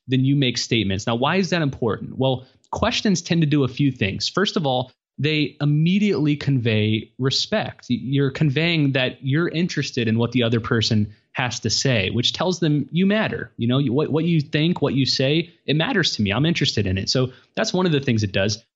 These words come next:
Another thing is it gives you helpful information about what the other person believes. So it, many times we just assume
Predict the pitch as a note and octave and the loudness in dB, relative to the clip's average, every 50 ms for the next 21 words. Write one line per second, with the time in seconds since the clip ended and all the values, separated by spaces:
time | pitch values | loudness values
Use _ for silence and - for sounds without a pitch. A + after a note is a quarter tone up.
0 | _ _ _ - D3+ E3 F3 F3+ A3+ E4 D#4+ B3+ - - A2 G#2 A2+ C#3 C#3+ D3 | _ _ _ -4 0 0 2 2 2 2 0 0 0 0 0 2 2 2 0 0
1 | C#3+ C3+ D3+ - C#3 B2+ E3+ F#3 E3 C3+ A#2 B2 A#2+ D3 G#3 B3 F#3 C3 B2 B2 | 0 0 0 0 0 0 0 0 0 0 -2 0 0 2 2 2 2 2 2 0
2 | - C3 D3+ D3 C#3+ - - C#3+ - C#3 C#3 - C#3+ B2+ C3+ C#3 D3+ D3+ - - | 0 0 -2 -2 -2 -2 -2 0 0 0 0 0 0 2 2 2 2 0 0 0
3 | A2+ G2 G2 - - A#2 A#2 B2 A#2 B2 A#2+ B2 - B2+ A#2+ A2+ A#2 A2 - A#2+ | 0 0 0 0 0 0 0 0 0 0 0 0 0 0 0 0 0 -2 -2 -2
4 | A2 - - G#2+ G2+ A2 A2 D3+ C4+ C#4 - C#3 - - - - _ _ _ _ | -2 0 0 -2 0 0 2 2 2 0 0 -2 -2 -4 -4 -6 _ _ _ _
5 | _ - - - E3 D3+ D3 - - - - B2+ - - - D#3+ D#3 F#3+ C4 C#4+ | _ -6 -2 0 0 0 0 -2 -4 -6 -8 -8 -8 -6 -2 0 0 2 2 0
6 | - - C#3+ C3+ C3 C3 C#3 C#3 C3 C#3 - - A2+ G#2 - - - - - D3+ | 0 0 0 0 2 2 2 2 0 0 0 -2 -2 0 0 0 0 0 0 0
7 | D#3+ F#3+ F3 A#2+ G2+ G2 G#2+ A2 | 0 2 2 2 2 0 0 -2